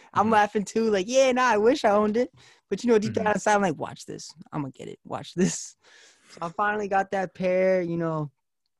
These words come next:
Speaker 1: absolutely sick. I, I went just like you with your Wale story, took that train home,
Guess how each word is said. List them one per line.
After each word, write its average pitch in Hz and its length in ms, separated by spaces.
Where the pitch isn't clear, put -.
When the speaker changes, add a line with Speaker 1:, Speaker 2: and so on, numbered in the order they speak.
Speaker 1:
absolutely 160 520
sick. 151 320
I, 131 140
I 160 80
went 160 180
just 185 180
like 185 180
you 202 240
with 156 240
your 156 80
Wale 156 300
story, 170 380
took - 180
that 165 180
train 175 260
home, 170 360